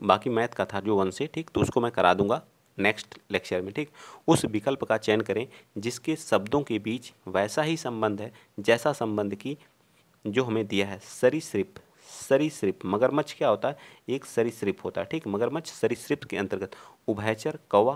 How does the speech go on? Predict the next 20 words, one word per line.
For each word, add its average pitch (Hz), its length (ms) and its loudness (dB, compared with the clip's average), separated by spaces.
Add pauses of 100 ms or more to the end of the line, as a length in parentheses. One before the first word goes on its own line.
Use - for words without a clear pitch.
उभयचर 107 400 -2
के - 100 -4
अंतर्गत 147 280 -2
आता 113 160 -4
है, 90 80 -6
बिल्कुल 95 320 -2
गलत 104 220 2
बात 104 220 0
है, 110 40 -14
ठीक 143 180 -10
है। 113 60 -14 (360)
मछली, 139 460 -2 (200)
मछलियाँ 120 440 -2
जल, 131 300 2 (580)
ठीक, 160 180 -6 (160)
ये 101 100 2
भी 123 140 0
गलत 117 260 -4
है, - 140 -20
ठीक। 160 220 -4